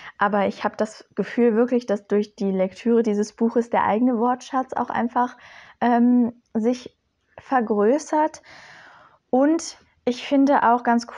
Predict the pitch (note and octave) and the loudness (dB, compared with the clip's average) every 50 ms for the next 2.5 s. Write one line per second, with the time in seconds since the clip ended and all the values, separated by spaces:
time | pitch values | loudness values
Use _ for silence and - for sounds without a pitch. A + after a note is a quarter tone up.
0 | - B3+ B3 B3+ B3+ B3+ - - A3+ A3+ A3+ A#3 A#3 A#3 - A#3+ - - B3 B3+ | -4 0 2 2 2 2 2 2 2 2 2 2 0 -2 -4 -6 -4 -4 -2 0
1 | A#3+ A#3+ - - G#3+ G#3+ - - G#3+ A3 B3+ C4+ - - C#4 A#3+ A3+ A3 - - | 0 0 0 0 -2 -2 0 0 0 0 0 0 -2 -2 -2 0 0 0 0 0
2 | F#3+ F#3+ G3 G3 G#3 - - - - | 0 0 0 -2 -4 -6 -12 -20 -20